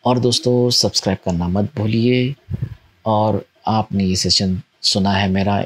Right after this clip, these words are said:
इसलिए बहुत, बहुत, बहुत शुक्रिया दोस्तों। लाइक और कमेंट करना मत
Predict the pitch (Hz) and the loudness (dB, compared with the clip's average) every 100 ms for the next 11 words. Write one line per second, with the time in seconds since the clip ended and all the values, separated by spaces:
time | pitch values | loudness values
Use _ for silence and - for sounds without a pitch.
0 | - - 90 92 - 101 107 92 85 90 | -4 -2 0 -2 -2 0 0 0 0 -2
1 | 73 85 87 - - 95 82 - - 107 | -2 -4 -2 -2 -2 -2 -2 -4 -4 -6
2 | 113 - _ _ _ _ 98 95 107 - | -6 -10 _ _ _ _ -2 0 0 -2
3 | 107 113 110 110 - 104 101 87 | -6 -2 -2 -2 -4 -4 -2 -4